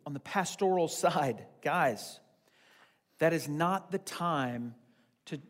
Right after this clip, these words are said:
to make arguments and philosophical, you know, logical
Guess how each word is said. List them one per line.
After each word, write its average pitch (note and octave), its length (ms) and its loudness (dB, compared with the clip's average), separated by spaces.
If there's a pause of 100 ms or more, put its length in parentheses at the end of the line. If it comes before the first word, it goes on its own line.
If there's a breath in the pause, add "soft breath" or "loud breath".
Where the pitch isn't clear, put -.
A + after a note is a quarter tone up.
(120)
to E3 120 -6
make D#3 400 -2
arguments E3 600 -2
and D3 100 -6
philosophical, D3 1080 -4 (380 soft breath)
you D3 120 -6
know, A#2+ 300 -2
logical C#3+ 880 -2